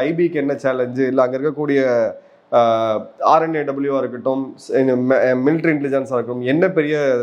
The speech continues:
சேலஞ்ச் அப்படின்னு பாத்தீங்கன்னா சைனாவோட ஒரு மிகப்பெரிய ஃப-, தொ-, ஃபோன் நிறுவனம் ஹுவாவி. ஹுவாவியோடைய ஒரு ஃபோன், இந்த போட்டோல பாத்தீங்கன்னா தெரியும், Huawei Mate sixty Pro அப்படின்ற இந்த ஃபோன். இந்த ஃபோன்ல ஒருவேளை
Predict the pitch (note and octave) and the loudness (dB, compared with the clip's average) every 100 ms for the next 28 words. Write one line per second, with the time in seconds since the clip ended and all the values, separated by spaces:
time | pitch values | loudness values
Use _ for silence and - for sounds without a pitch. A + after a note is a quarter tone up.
0 | A#2 C#3+ C3+ C3+ A#2+ B2 A#2 A2+ G2 F#2+ | 0 0 0 0 -6 -6 -2 -2 -2 0
1 | A2 F3 - - _ _ _ _ _ _ | 2 2 -2 -16 _ _ _ _ _ _
2 | _ - - - D3+ E3 A3 G#3+ F#3+ F3 | _ -20 -20 0 2 4 2 2 2 0
3 | F#3 E3 D3 F3+ E3+ E3+ F3+ F3+ D3 C#3 | 2 0 0 0 0 0 0 0 2 2
4 | C3 C3+ B2+ A#2+ C3+ E3 E3 C3+ B2 D3 | 0 0 -2 -2 0 0 0 -2 -2 -2
5 | F#3+ D#3 A#2+ D3 D3+ B2 - _ _ _ | -4 -4 -2 0 0 -4 -14 _ _ _
6 | _ _ D#3+ G3 A3 A3+ G3+ F3+ D3+ C#3 | _ _ 4 6 6 4 -4 -6 -4 -4
7 | D3 F#3 D#3 C3+ B2 D3 C3+ C3 C#3+ D#3+ | -2 0 0 -2 -2 -2 -2 -2 0 2
8 | D#3+ C#3 C3 C#3 C#3 C3+ A#2+ D3 G3 - | 2 0 0 -2 -2 -2 0 0 0 -2
9 | C3 D#3+ F3 E3+ G#3 F#3 B2+ D3 F3+ F3+ | 0 2 2 -2 -8 -6 -4 -2 -2 -4
10 | - E3 - - F3+ G3+ - - D3+ E3 | -4 -4 -6 -6 -4 -4 -4 2 2 2
11 | - - B2 C3 C3+ E3 C3 B2 A#2+ B2 | -2 -4 -4 -4 -2 -2 0 -2 0 -2
12 | G2+ - _ _ _ _ _ D#3 E3+ F3 | -4 -12 _ _ _ _ _ 2 4 4
13 | - - G3 A3+ G3+ C3 A2+ D#3 F#3+ - | 2 0 0 0 0 0 0 -2 -4 -12
14 | _ _ _ _ - C3 F#3+ G#3+ G3+ G#3+ | _ _ _ _ 0 4 6 6 2 0